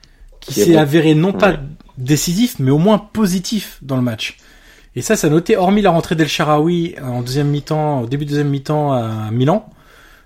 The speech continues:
Speaker 1: euh, qui avait grandement aidé à rééquilibrer l'équipe, j'ai du mal à me souvenir de changements qui se soient révélés positifs,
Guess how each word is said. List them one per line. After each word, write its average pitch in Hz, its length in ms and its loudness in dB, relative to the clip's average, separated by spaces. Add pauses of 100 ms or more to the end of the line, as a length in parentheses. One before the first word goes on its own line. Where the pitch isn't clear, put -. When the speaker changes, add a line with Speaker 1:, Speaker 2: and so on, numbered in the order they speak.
(100)
Speaker 1:
euh, 117 80 -8
qui - 160 -8
avait 113 160 -2
grandement 131 400 2
aidé 131 320 4
à 110 340 -2
rééquilibrer 123 600 0
l'équipe, 123 340 -2 (540)
j'ai - 160 -6
du 117 160 0
mal 190 220 4
à 160 40 2
me 139 60 -2
souvenir 175 340 0
de 147 80 -4
changements 151 420 -2
qui 160 180 -8
se - 100 -6
soient 135 120 -2
révélés 135 380 0
positifs, - 840 -2